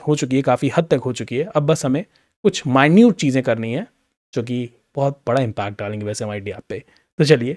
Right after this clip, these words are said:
शुरू करते हैं इसको भी। तो अब हम लोगों को यहाँ पे आना है और यूज़ इफेक्ट को बनाना है, ताकि by default जैसे ही रन करे तो हमें हमारी लिस्ट शो करती रहे, ठीक है, कि कौन कौन लोगों को हमने एक्सेस प्रोवाइड किया है।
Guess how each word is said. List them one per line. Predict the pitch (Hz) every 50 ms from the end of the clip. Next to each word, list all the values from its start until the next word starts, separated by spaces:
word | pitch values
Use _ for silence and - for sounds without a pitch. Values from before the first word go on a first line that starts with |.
| _ _
शुरू | - - 147 123 113
करते | 104 101 92 - 95
हैं | 98
इसको | - - - 92
भी। | 95 - -
तो | 147 151
अब | 131 143 165 190 196
हम | 190 190 185 180
लोगों | 180 165 160 165 165
को | 156 143 135 135 131
यहाँ | 127 117 107 110 117 113 110 -
पे | 113 104
आना | 101 107 131 160 156
है | 151 170 165 160 160 _ _ _ -
और | 139 151 151
यूज़ | 120 113 113 117 117 -
इफेक्ट | 104 - 110 98 -
को | 110
बनाना | 101 101 101 98 92 92
है, | 92 92 - _ _ _ -
ताकि | 110 104 95 123 117
by | 113 113 107 101 113 120 120
default | 127 123 - 131 127 123
जैसे | 113 117 104 - 117
ही | 107
रन | 104 117 139
करे | 143 - 143 143 143 143 - _ _ _ _ _ _ _ _ _ _ -
तो | 214
हमें | 185 156 147 156 165
हमारी | 147 135 127 120 110 120 120
लिस्ट | 113 113 127 - - - - - _ _ _ - -
शो | - - 143 113
करती | - - 95 92 - - 98
रहे, | 95 95 92
ठीक | _ _ _ _ _ _ _ _ - - 139 151
है, | 160 160 - -
कि | 127 92
कौन | 87 117 113 120 117
कौन | - 113 110 117 110
लोगों | 107 104 110 104
को | 113
हमने | 110 107 127 165 - _ _ -
एक्सेस | 120 107 - - 143 -
प्रोवाइड | _ - 110 98 98 -
किया | - - 104 92
है। | 90